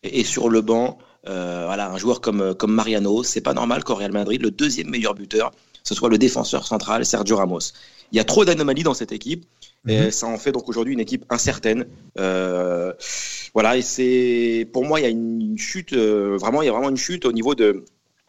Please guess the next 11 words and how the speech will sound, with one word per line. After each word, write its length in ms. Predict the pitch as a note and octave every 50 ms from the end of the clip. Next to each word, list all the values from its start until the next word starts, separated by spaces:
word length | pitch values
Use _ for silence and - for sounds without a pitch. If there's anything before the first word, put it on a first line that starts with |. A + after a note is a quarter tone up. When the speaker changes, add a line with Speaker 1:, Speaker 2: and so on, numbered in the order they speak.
| - -
Speaker 1:
de 60 | -
la 80 | A2+ -
qualité 340 | - B2+ A#2+ A#2+ B2 D3
de 60 | C#3 B2
l'effectif, 500 | A#2 A2 A2+ A2 - D#3+ F#3+ - - - _ _ - _ _ - - - - - - - - - - -
euh, 1040 | G2 F#2+ F#2+ F#2 F#2 F#2+ F#2+ F2+ F2+ F2+ F2+ F2+ F#2 F#2 F#2 F#2 F#2 F2+ F#2 F2+ F2+ F2
parce 420 | - G#2+ F2+ - - - - F#2+ G2 F#2 - -
que, 240 | - A2 A2 A2
voilà, 360 | G#2+ G2 F2+ F2+ F2+ G2 A2 A2
Rodrigo, 840 | A2 F#2+ G2+ A2+ G#2 G#2 A#2 A2 G2+ A2 A2 A2 G#2+ G#2+ G#2+ A2+ A2
Vinicius, 720 | G2 G#2 A2 G#2+ G#2+ G#2 F#2+ - - A2 A#2 C3+ D3+ - -